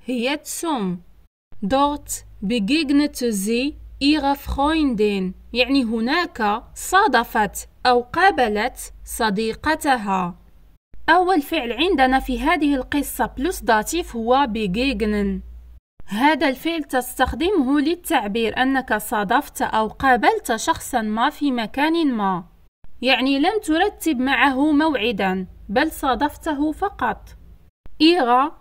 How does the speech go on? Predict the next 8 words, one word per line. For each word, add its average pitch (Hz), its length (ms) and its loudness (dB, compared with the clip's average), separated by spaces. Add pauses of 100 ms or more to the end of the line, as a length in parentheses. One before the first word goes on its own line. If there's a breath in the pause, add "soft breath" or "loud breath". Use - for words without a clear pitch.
(100)
هو 247 280 0
ضمير 262 560 2
الملكية، 240 960 0 (180)
هي 247 600 4 (120)
في 254 160 -2
الداتيف. 202 1040 0 (440)
Sie 285 260 2
fragte: 240 840 -4